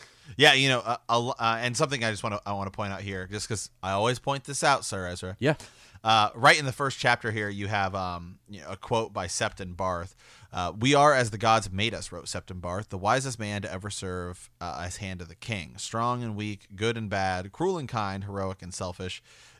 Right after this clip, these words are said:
Speaker 1: Know that if you would rule over the kingdoms of men." And I just think it's,
Speaker 2: Mm-hmm.
Speaker 1: he says, "Wrote Septon Barth, the wisest man to ever serve as hand of the king."
Speaker 2: Mm-hmm.
Speaker 1: So there
Speaker 2: Yeah.
Speaker 1: we go with another, another, you know, you,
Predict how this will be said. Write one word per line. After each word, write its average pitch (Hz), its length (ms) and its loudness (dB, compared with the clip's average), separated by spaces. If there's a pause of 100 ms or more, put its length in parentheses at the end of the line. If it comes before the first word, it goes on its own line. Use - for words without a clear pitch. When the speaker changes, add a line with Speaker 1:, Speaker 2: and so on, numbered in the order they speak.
Speaker 1:
Know 131 240 2
that 120 260 4
if 98 180 -8
you 110 120 -10
would 101 220 -8
rule 101 340 -6
over 90 340 -10
the 92 140 -12
kingdoms 85 580 -14
of - 340 -16
men." 98 280 -4
And 95 100 -2
I 117 80 6
just 113 140 0
think 107 140 -2
it's, - 180 -10 (260)
Speaker 2:
Mm-hmm. 104 240 -6
Speaker 1:
he 110 60 -2
says, 104 200 0
"Wrote 117 240 2
Septon 117 340 0
Barth, 98 260 2
the 101 80 -6
wisest 95 420 0
man 92 280 -8
to 90 120 -12
ever 90 160 -8
serve 85 240 -10
as 92 120 -12
hand 80 200 -14
of 78 60 -16
the 90 80 -20
king." 123 300 2
Speaker 2:
Mm-hmm. - 400 -18
Speaker 1:
So 101 400 4 (1600)
there 120 200 4
Speaker 2:
Yeah. 113 40 2
Speaker 1:
we 110 80 2
go 110 320 8
with 101 180 -2
another, 104 600 2
another, 95 580 -6
you 95 140 -12
know, 90 60 -8
you, 95 120 -10